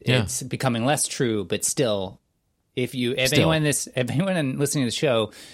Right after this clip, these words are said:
Speaker 2: is seven feet tall or taller, you now know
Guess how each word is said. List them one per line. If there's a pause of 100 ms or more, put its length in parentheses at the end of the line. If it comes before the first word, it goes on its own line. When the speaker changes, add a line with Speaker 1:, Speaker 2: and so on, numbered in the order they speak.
(120)
Speaker 2:
is
seven
feet (360)
tall
or
taller, (320)
you
now
know